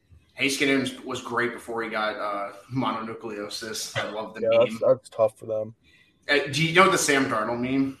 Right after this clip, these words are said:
Speaker 1: where they, so Sam Darnold got mono and he fucking, like, E S P N on Monday Night Football showed, like, a fucking graphic and he, like, points the football at the screen and it says, "Sam Darnold,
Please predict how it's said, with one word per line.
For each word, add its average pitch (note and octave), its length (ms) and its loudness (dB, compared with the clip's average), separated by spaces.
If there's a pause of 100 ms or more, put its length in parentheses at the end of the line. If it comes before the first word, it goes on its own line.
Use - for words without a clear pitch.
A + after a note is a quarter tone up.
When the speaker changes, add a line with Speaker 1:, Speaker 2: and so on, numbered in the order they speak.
(160)
Speaker 1:
where G#2+ 520 -6 (100)
they, A2 400 -6 (180)
so - 140 -6
Sam B2+ 320 0
Darnold A2+ 320 -2
got A#2+ 240 2
mono C3+ 540 0 (200)
and A2 260 -4
he A#2+ 180 -8
fucking, B2+ 680 -2 (460)
like, D#3 260 4
E E3+ 140 2
S E3+ 180 4
P D#3 100 4
N C#3 120 6
on C#3+ 80 4
Monday C3+ 280 4
Night C3+ 240 0
Football C#3 380 4
showed, B2 360 -2
like, B2+ 260 0
a B2+ 80 -4
fucking C3+ 380 -2
graphic C#3 500 2
and D3 100 2
he, C#3+ 80 2
like, C#3+ 220 0
points C#3 280 0
the E3 80 4
football D3+ 440 10
at D3+ 40 4
the D3+ 60 0
screen D3 380 2
and C#3+ 80 2
it C#3 100 -2
says, B2 240 -2
"Sam D3+ 340 4
Darnold, - 280 2